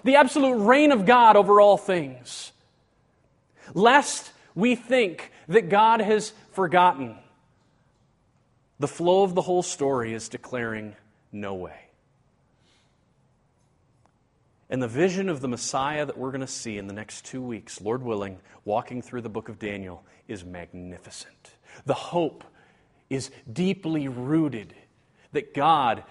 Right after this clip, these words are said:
for a people that feel like he's forgotten them, they can rest confident that he hasn't. They were in this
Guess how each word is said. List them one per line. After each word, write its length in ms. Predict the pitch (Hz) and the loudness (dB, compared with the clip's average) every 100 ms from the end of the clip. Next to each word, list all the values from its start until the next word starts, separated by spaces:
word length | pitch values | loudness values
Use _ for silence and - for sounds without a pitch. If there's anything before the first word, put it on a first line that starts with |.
| - | -18
for 160 | - 143 | -4 -4
a 40 | |
people 420 | 131 - 208 185 143 | -4 -6 -6 -4 -4
that 140 | 135 | -6
feel 320 | - 196 202 | -8 -2 0
like 200 | 160 143 | 2 0
he's 260 | - 170 - | -2 -8 -8
forgotten 560 | - 131 143 147 131 | -10 -4 -2 -2 -6
them, 280 | 113 104 98 - _ _ _ _ | -8 -10 -12 -20 _ _ _ _
they 160 | 120 147 | -6 -6
can 200 | 165 131 | -4 -2
rest 280 | 139 139 - | -2 -2 -14
confident 600 | 156 147 139 117 110 113 | -8 -8 -8 -10 -12 -14
that 120 | 107 | -12
he 120 | 117 | -12
hasn't. 600 | - 113 110 101 92 _ _ _ _ _ _ _ _ _ _ _ _ _ _ _ | -12 -12 -14 -16 -20 _ _ _ _ _ _ _ _ _ _ _ _ _ _ _
They 140 | 143 180 | 0 2
were 160 | 190 | 4
in 140 | 180 180 | 2 2
this 260 | 165 - | -2 -6